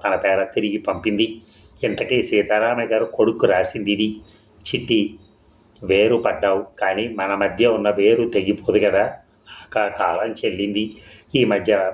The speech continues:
మా మేనత్త కూడా నన్ను మరింత ఒంటరి వాడిని చేసి వెళ్ళిపోయింది. నీ దగ్గరే కన్ను మూయటం నా ధర్మం కదా. నువ్వు వచ్చి నన్ను తీసుకెళ్తావో, ఎవరినైనా తీసుకుని నీ దగ్గర చేరుకోమన్నావో రాయి. ఎప్పటికైనా తలదాచుకోవడానికి ఉంటుందని ఒక ఆప్తుడు బలవంతం చేస్తే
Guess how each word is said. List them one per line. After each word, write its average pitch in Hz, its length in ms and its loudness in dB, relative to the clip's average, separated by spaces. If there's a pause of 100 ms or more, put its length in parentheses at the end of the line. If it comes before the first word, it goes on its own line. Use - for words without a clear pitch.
(140)
మా 104 120 0
మేనత్త 98 420 -4
కూడా 98 240 2
నన్ను 98 260 -2
మరింత 104 400 0
ఒంటరి 95 380 2
వాడిని 98 240 0
చేసి 101 280 -2
వెళ్ళిపోయింది. 101 640 0 (460)
నీ 113 180 2
దగ్గరే 107 320 2
కన్ను 101 300 -2
మూయటం 104 400 2
నా 92 120 2
ధర్మం 101 380 0
కదా. 101 340 0 (420)
నువ్వు 107 180 6
వచ్చి 104 260 0
నన్ను 104 180 0
తీసుకెళ్తావో, 104 920 0 (120)
ఎవరినైనా 101 420 0
తీసుకుని 123 460 0
నీ 107 120 4
దగ్గర 101 280 2 (140)
చేరుకోమన్నావో 101 760 2
రాయి. 101 420 0 (340)
ఎప్పటికైనా 101 560 0
తలదాచుకోవడానికి 104 880 -2
ఉంటుందని 104 380 -2
ఒక 101 180 -2
ఆప్తుడు 95 460 0
బలవంతం 95 500 0
చేస్తే 104 560 -2